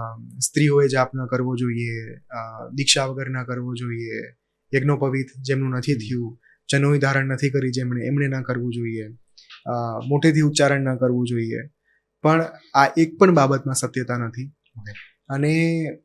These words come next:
Speaker 1: અ, મજાની વાત એ છે કે પંડિત શ્રી રામ શર્મા આચાર્યએ, અ,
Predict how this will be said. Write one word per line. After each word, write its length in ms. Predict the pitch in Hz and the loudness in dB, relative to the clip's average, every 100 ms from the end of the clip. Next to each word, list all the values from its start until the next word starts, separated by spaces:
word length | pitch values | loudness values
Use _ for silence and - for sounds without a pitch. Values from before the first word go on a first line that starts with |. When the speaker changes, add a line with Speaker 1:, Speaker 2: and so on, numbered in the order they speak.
| _ _ _ _ _ _ | _ _ _ _ _ _
Speaker 1:
અ, 60 | 135 123 120 117 - - | 0 0 0 -4 -10 -8
મજાની 360 | 135 139 156 190 | 0 6 10 10
વાત 240 | 196 180 | 10 8
એ 100 | 170 | 8
છે 160 | 156 151 | 8 6
કે 120 | 151 | 6
પંડિત 260 | 151 139 151 | 6 6 6
શ્રી 140 | 160 | 6
રામ 180 | 147 147 | 6 6
શર્મા 300 | 151 156 151 | 4 6 6
આચાર્યએ, 680 | 135 143 139 139 139 143 139 135 - 135 | 4 4 4 4 4 4 0 -4 -12 -8
અ, 340 | 135 135 131 | -4 -4 -4